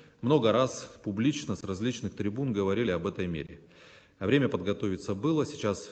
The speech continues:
всем тем вузам, которые ещё до этого не сделали, необходимо обратить внимание на кадровое и методическое обеспечение, предусмотреть время в расписании занятий. <clears throat> Обращаю внимание, что нагрузка,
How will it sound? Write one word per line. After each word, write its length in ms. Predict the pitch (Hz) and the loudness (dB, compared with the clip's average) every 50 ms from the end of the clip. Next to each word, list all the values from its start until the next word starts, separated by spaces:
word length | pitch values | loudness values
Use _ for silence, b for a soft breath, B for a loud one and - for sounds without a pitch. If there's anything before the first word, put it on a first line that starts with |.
| - - | -16 -18
всем 260 | - - - 117 110 | -10 -4 -2 -2 -2
тем 220 | 101 - 104 98 95 | -2 -4 -6 -6 -4
вузам, 300 | 113 120 104 101 87 82 | -4 -4 -4 -4 -6 -6
которые 360 | - 95 - - 95 95 87 | -6 -8 -6 -4 -4 -4 -4
ещё 180 | - - 104 | -4 -6 -6
до 120 | 90 92 95 | -4 -2 -4
этого 240 | 92 - - 98 98 | -4 -2 -4 -4 -4
не 100 | 98 101 | -4 -4
сделали, 340 | 98 104 131 151 147 110 95 | -4 -2 -2 -2 -2 -2 -2
необходимо 520 | 92 90 87 - - 98 95 104 98 92 | -4 -4 -6 -4 -6 -4 -4 -2 -4 -4
обратить 360 | 92 90 95 95 - 98 92 | -2 -2 -2 -2 -4 -6 -6
внимание 580 | 101 107 113 123 143 147 143 123 117 107 101 - B B B B B B B B B - | -4 -4 -2 -2 -2 -2 0 0 0 0 -2 -4 B B B B B B B B B -2
на 120 | 107 117 | -2 -2
кадровое 720 | 113 - 143 143 135 - 113 101 87 76 69 67 69 76 - - - - - - | 2 4 6 6 8 6 4 0 0 -2 -4 -6 -8 -10 -14 -20 -20 -20 -10 -4
и 80 | 120 | -2
методическое 600 | 123 127 110 131 110 107 98 - - - - 90 87 | -2 0 2 0 0 0 -2 -4 -4 -10 -6 -6 -6
обеспечение, 580 | 87 95 - - 139 143 139 - - 131 117 - | -6 -6 -8 -4 -4 -4 -4 -4 -6 -6 -6 -6
предусмотреть 580 | - 95 90 90 - 101 92 87 101 95 - | -8 -8 -8 -8 -6 -6 -4 -4 -4 -6 -4
время 440 | 85 98 110 123 131 123 117 107 104 - B B B B B B B - | -4 -2 -2 0 -2 -2 -4 -6 -8 -10 B B B B B B B -8
в 60 | 98 | -6
расписании 520 | 92 92 - - - - 113 104 98 95 | -6 -6 -8 -10 -8 -4 -4 -2 -2 -2
занятий. 480 | 90 85 90 85 78 73 - - - - - - - - - | -2 -2 -2 -2 -4 -6 -8 -10 -16 -20 -20 -20 -20 -12 -2
<clears throat> 920 | - 143 123 110 98 92 85 85 82 - - - - - - - - - - | -2 0 0 0 -4 -4 -6 -6 -8 -10 -14 -18 -20 -20 -20 -20 -20 -16 -10
Обращаю 400 | - 101 120 123 - 143 127 110 | -2 -2 -2 0 4 6 6 6
внимание, 380 | 120 120 127 143 147 135 123 107 | 6 4 4 4 4 2 2 0
что 180 | - - - 104 | -2 -4 -4 -2
нагрузка, 760 | 104 104 101 113 117 107 - - - 98 85 80 80 78 | -2 0 0 -2 -4 -4 -4 -4 -4 -2 -2 -2 -4 -6